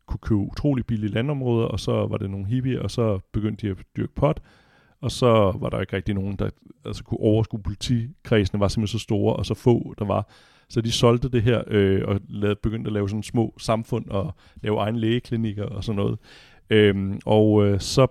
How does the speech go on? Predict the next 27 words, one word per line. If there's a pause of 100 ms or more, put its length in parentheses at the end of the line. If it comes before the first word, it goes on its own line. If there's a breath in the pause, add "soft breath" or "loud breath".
(360)
kommer
der,
hvad
hedder
det, (200)
Reagans
krig
mod, (140)
øh,
stoffer, (500 soft breath)
og
så
begynder
de
ligesom
at
takke
de
her
farme,
hvor
der (280)
kommer
militærfolk
ned,
og
du,